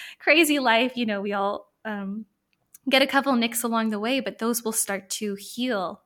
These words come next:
in that spaciousness. Um, so yes, I would just say that to summarize,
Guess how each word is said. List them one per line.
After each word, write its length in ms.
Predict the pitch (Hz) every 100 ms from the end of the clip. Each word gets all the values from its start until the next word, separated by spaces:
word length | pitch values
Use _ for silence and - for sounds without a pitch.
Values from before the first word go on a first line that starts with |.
| _
in 140 | 214 208
that 200 | 196 151
spaciousness. 960 | - 185 202 - - - - - - _ _ - - - _ 214
Um, 360 | 196 202 202 - _ _ _
so 380 | - - 202 196
yes, 540 | 196 233 240 202 -
I 100 | 214
would 160 | 214 214
just 220 | 226 226
say 260 | - 214 220
that 360 | 208 196 - _ _ -
to 80 |
summarize, 720 | 233 208 190 170 175 208 -